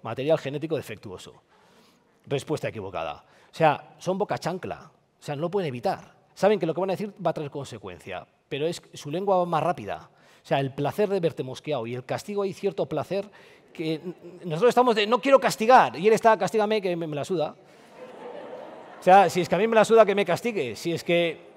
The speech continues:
José Antonio Ríos decía, "Somos la generación del vas a ver", ¿no? Y el vas a ver es, "Vas a ver, vas a ver". Y entonces él decía, "Y el adolescente va a ver, va a ver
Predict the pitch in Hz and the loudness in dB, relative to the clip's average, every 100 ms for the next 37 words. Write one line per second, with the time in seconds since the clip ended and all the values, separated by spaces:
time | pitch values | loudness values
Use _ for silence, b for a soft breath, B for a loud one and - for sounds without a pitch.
0 | - b b b 175 170 180 220 226 220 | -20 b b b 0 2 2 6 6 8
1 | 233 214 214 214 190 165 - B - 202 | 8 10 8 10 8 8 4 B -2 4
2 | 226 233 208 185 220 185 208 175 151 117 | 6 6 6 4 4 6 6 6 2 0
3 | - - _ _ _ - 170 233 B - | -6 -18 _ _ _ -2 -2 -2 B -2
4 | 160 196 208 226 220 220 151 - - 170 | 4 6 8 6 6 4 2 -4 -6 2
5 | 233 233 254 269 254 131 - - b b | 2 4 4 6 4 0 -6 -20 b b
6 | b 196 226 247 233 160 139 180 - 180 | b 0 4 2 2 -2 -2 -2 -2 0
7 | 165 151 143 131 127 120 196 185 185 147 | 0 0 -2 -4 -4 -6 -8 -4 0 0
8 | 117 156 - _ _ _ 175 180 165 233 | -2 -8 -16 _ _ _ 2 4 4 0